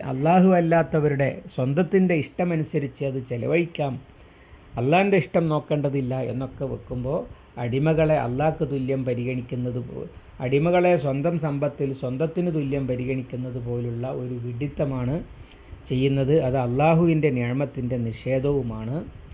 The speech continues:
എന്ന് ചുരുക്കം. അള്ളാഹു സുബ്ഹാനഹു വ തആല അവൻ്റെ കലാം ശരിയായി മനസ്സിലാക്കുവാനും പാഠങ്ങൾ ഉൾക്കൊള്ളുവാനും ജീവിതത്തിൽ പകർത്തുവാനും സമൂഹത്തിൽ പടർത്തുവാനും നമുക്ക് തൗഫീഖ് നൽകി അനുഗ്രഹിക്കുമാറാവട്ടെ.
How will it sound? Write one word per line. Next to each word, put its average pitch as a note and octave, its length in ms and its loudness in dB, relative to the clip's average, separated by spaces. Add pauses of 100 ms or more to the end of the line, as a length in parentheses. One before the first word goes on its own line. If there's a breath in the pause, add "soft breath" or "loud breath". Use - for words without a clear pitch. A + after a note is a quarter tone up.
(280)
എന്ന് B2+ 240 -2
ചുരുക്കം. A#2 380 -6 (540)
അള്ളാഹു C3+ 320 2
സുബ്ഹാനഹു C3 500 -2
വ B2 60 -4
തആല B2+ 300 -4 (1300)
അവൻ്റെ C#3+ 380 2 (120)
കലാം C3+ 380 0 (560 loud breath)
ശരിയായി D3+ 480 4
മനസ്സിലാക്കുവാനും C3 920 -2
പാഠങ്ങൾ D3 480 -2
ഉൾക്കൊള്ളുവാനും C3 760 -2
ജീവിതത്തിൽ C3 540 -4
പകർത്തുവാനും B2 760 -6 (580 loud breath)
സമൂഹത്തിൽ C#3 640 -2
പടർത്തുവാനും B2 840 0
നമുക്ക് A#2 360 -6
തൗഫീഖ് A#2+ 520 -4
നൽകി A2+ 260 -6
അനുഗ്രഹിക്കുമാറാവട്ടെ. A#2 1080 -8